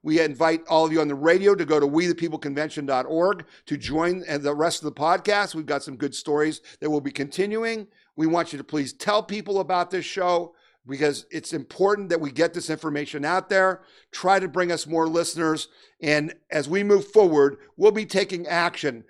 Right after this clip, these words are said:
to help bring back our liberties. We will not sit back and be prisoners and have people tell us we can't leave our homes. We're gonna fight back. That time is coming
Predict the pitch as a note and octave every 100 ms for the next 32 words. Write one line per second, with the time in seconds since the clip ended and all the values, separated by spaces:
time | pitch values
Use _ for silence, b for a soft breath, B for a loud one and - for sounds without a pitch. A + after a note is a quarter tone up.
0 | b - C#3 D#3+ D#3+ - _ C#3+ F3 F3+
1 | E3 b b _ D#3+ F3 E3 E3 D3+ D3+
2 | E3+ D3 A2+ G#2+ C3+ D#3+ E3 D#3+ F3 G3+
3 | - G3+ - F#3 E3 D#3 D3+ C#3+ D3 -
4 | B - - G3+ A3+ F3 D3+ B2 A#2+ -
5 | b b C#3 D3+ E3 D#3+ F3+ D#3 - G3
6 | F#3 E3 - B D#3 E3 E3+ F3 F3 D#3
7 | D3 C3+ D#3 C#3 A2+ - - _ _ -
8 | E3 G3+ G3+ G3 - F#3 E3+ E3 D#3+ C#3
9 | A#2+ - _ _ D3 E3+ - E3+ D#3+ D3
10 | - F3+ D#3 C#3 B2